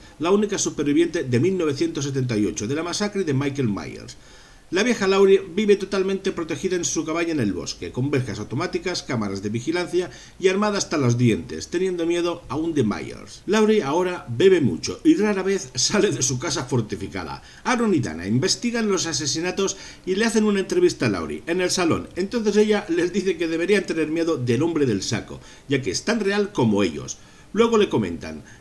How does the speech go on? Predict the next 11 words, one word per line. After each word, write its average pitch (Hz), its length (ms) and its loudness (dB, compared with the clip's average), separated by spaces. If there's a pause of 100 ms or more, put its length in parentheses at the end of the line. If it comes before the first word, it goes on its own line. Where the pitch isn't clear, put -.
que 185 100 4
por 190 180 0
qué 220 280 -2
el 202 140 4
gobierno 220 580 0
le 190 160 0
quitó 202 240 -4
a 214 40 -2
su 202 180 2
hija 190 220 -2
Karen 190 300 2